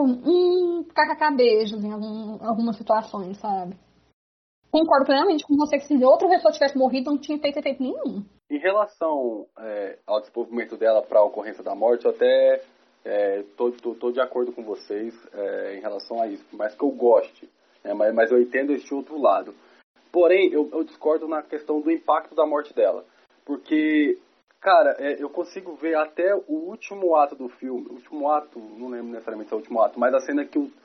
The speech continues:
Speaker 2: que o Peter do Tom, do, do Tom Holland, está prestes a matar o, o Duende Verde. Então, pra mim, ele, ele carregou, desde a morte dela até esse ato final do filme, o, praticamente esse último ato inteiro.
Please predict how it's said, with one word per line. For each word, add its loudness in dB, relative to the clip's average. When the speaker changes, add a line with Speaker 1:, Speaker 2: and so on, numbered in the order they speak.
Speaker 2:
que 0
o -2
Peter 2
do 0
Tom, 2
do, -6
do -6
Tom -2
Holland, 0
está 0
prestes -2
a 0
matar 4
o, -8
o -10
Duende -4
Verde. -2
Então, 0
pra 2
mim, 2
ele, 4
ele 0
carregou, 0
desde 0
a 4
morte 0
dela 2
até -2
esse -4
ato 2
final -6
do -12
filme, -6
o, -2
praticamente -4
esse -12
último -4
ato -2
inteiro. 0